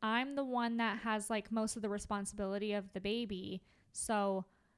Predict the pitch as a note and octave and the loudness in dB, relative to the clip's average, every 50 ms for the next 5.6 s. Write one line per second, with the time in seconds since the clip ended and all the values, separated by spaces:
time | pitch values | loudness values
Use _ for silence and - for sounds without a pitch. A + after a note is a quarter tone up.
0 | _ _ _ _ _ _ _ - A3 A3 A3+ A#3 A#3+ A3 B3+ B3 - - - - | _ _ _ _ _ _ _ 0 2 4 4 4 4 2 0 -4 -4 -6 -2 0
1 | C4 A#3+ A#3+ A#3 G#3+ G#3 G3+ G#3 G#3+ G#3+ G#3+ A#3 G#3+ A3 G#3 G#3 G3 - - A3+ | 2 2 2 4 4 4 4 4 4 2 0 -2 -2 -2 -2 -2 -4 -4 -6 -4
2 | A3 A3 G#3 G#3 - G#3+ G3+ G3+ - A3+ G#3+ G#3 G#3 F3+ G3 A3 G#3+ G#3 G#3+ G#3+ | -4 -4 -4 -4 -6 -6 -6 -4 -4 -4 -2 -2 -2 -2 -2 -2 0 0 -2 -2
3 | G#3 - - G3+ G3+ G3 G3 F#3+ - - - A3+ G3+ - - - - A3+ G#3 F#3+ | -4 -6 -4 -4 -2 -2 -2 -2 0 0 2 2 0 0 0 0 0 2 0 0
4 | F3 F3+ F#3+ F#3+ F#3 F#3+ F#3+ F#3+ F#3+ F3+ F3 - - - - - - - B3 - | -2 -4 -4 -2 -2 0 0 0 -2 -2 -4 -4 -4 -6 -6 -4 -2 0 0 2
5 | E4 F4 E4 F4+ - - - D#4 - D4 C#4 | 2 0 0 0 0 2 2 2 4 2 2